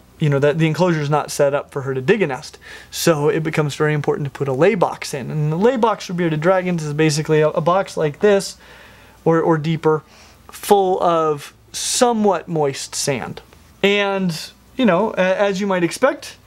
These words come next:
uh, with her first clutch, she promptly laid all of those eggs right next to the lay box.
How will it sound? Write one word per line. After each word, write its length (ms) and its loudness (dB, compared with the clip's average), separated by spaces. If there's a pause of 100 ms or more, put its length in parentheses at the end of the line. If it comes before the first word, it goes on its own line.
(420)
uh, 180 2
with 200 2
her 160 0
first 400 2
clutch, 560 -2 (220)
she 240 0
promptly 500 2
laid 400 2
all 360 2
of 160 -4
those 300 0
eggs 460 0 (340)
right 300 2 (160)
next 600 -2
to 180 4
the 120 2
lay 180 2
box. 500 -10